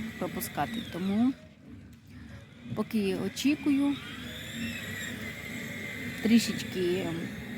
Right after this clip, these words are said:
надихаюся соцмережами і, е, продовжую чекати своїх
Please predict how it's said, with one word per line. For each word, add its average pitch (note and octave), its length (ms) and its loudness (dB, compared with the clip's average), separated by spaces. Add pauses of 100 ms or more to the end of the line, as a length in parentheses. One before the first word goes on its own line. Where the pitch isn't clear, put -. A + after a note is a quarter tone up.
(1500)
надихаюся G#3 920 4 (440)
соцмережами A#3+ 880 2 (1200)
і, G#3+ 520 4 (120)
е, F3+ 320 4 (120)
продовжую F#3 880 -2
чекати F3+ 420 -4
своїх E3+ 380 -10